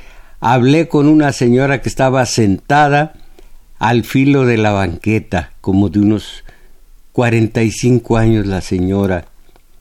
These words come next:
con una niña como de ocho, entonces, eh, tendría menos la señora. Bueno, cada una con su celular, clavados los ojos en el celular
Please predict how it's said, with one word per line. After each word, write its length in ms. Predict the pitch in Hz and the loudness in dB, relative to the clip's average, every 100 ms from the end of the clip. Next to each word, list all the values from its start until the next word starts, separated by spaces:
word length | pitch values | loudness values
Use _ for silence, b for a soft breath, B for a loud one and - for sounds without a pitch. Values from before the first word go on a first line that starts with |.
| - - - - - - - | -20 -20 -20 -20 -20 -20 -6
con 260 | 107 110 | -2 2
una 280 | 120 127 123 | 4 4 4
niña 640 | 113 110 123 110 117 127 - b b b b b b b - - - - | 4 4 4 4 2 -2 -8 b b b b b b b -20 -20 -20 -18
como 340 | - 98 95 87 | -8 -4 -2 -4
de 240 | 87 87 | -6 -6
ocho, 560 | 95 139 135 - 110 98 - - - - - - - - | -2 -2 -2 -4 -6 -2 -2 -2 -8 -12 -12 -16 -14 -6
entonces, 360 | 104 127 120 110 | -2 -2 0 -2
eh, 120 | 95 | -4
tendría 400 | - 101 92 113 | -2 -2 0 0
menos 380 | 110 107 101 98 | 2 2 0 -2
la 120 | 92 | -6
señora. 520 | 82 92 80 71 - - b - | -8 -8 -8 -8 -10 -14 b -12
Bueno, 300 | 95 101 - - - b b b - | -10 -10 -10 -20 -20 b b b -6
cada 460 | 160 165 196 175 160 | 2 4 4 4 4
una 420 | 160 185 175 143 | 4 4 2 0
con 240 | 139 131 | 2 2
su 240 | 123 139 113 | 2 0 0
celular, 840 | - 127 117 127 127 147 165 185 b b _ | 0 0 2 4 4 2 0 -4 b b _
clavados 840 | - 131 120 120 151 180 170 156 127 | -2 2 2 2 4 4 2 2 2
los 440 | 117 110 - - | 2 0 -2 -6
ojos 520 | 139 156 123 135 127 123 | -2 -2 -2 -2 0 0
en 120 | 107 | 0
el 160 | 104 | 0
celular 760 | 92 117 104 107 110 143 165 180 | -2 -2 0 2 2 2 2 0